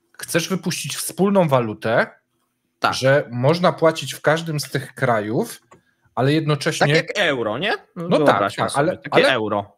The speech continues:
Speaker 2: Yy,
Speaker 1: Dobrze, ale w Europie
Speaker 2: rosyjsko-chińsko-indyjskie.
Speaker 1: Tak.
Speaker 2: I Brazy-, w Brazylii też będzie można tym płacić.
Speaker 1: Tak, i R P A, ale ten,
Speaker 2: I
Speaker 1: y,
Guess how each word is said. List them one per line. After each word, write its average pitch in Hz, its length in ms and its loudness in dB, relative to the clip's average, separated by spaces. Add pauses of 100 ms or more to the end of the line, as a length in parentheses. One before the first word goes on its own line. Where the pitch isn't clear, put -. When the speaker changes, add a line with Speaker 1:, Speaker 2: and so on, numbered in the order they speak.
(160)
Speaker 2:
Yy, 113 520 0
Speaker 1:
Dobrze, 113 300 4
ale 131 140 0
w 131 100 -8
Europie 139 300 2 (220)
Speaker 2:
rosyjsko-chińsko-indyjskie. 143 1600 0 (340)
Speaker 1:
Tak. 110 440 0
Speaker 2:
I 139 40 -8
Brazy-, 143 400 0
w 131 60 -16
Brazylii 147 480 0
też 135 140 -4
będzie 131 260 -4
można 117 340 -6
tym 120 180 -14
płacić. - 360 -8
Speaker 1:
Tak, 104 380 -2
i 123 100 -8
R 107 180 -10
P 101 120 -8
A, 165 140 -4 (280)
ale 127 220 -2
ten, 110 360 -4
Speaker 2:
I - 40 -8
Speaker 1:
y, 123 280 -6